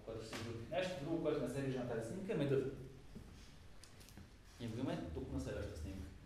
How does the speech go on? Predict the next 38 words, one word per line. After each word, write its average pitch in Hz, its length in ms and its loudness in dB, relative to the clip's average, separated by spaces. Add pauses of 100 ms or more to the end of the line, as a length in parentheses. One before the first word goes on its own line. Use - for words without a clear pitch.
(280)
А, 120 60 -4 (380)
не, 104 240 -2 (300)
тук 113 220 0
още 117 140 0
са 113 120 -2
ларвите. 107 420 4
Но 180 40 -4
това - 140 4
е - 160 6
билото. - 300 4 (840)
А, 131 300 4
също - 280 0
малко 139 460 4
било, 196 400 6
но 143 260 2
някакво 147 260 2
не 170 60 4
е 165 40 6
запечатано 135 560 2
било 131 420 4
и - 40 -4
царицата. - 540 -2 (380)
Ще - 180 -4
питате 214 320 6
какво 170 200 4
е 175 60 6
това 170 200 8
жълтото 156 380 2
на 151 140 0
царицата. - 460 -4 (880)
А, 110 180 4
сега, 151 360 6
хубаво 214 340 8
е 254 200 8
пчеларя 160 460 10
да 160 60 8
си 135 120 4
знае 139 480 4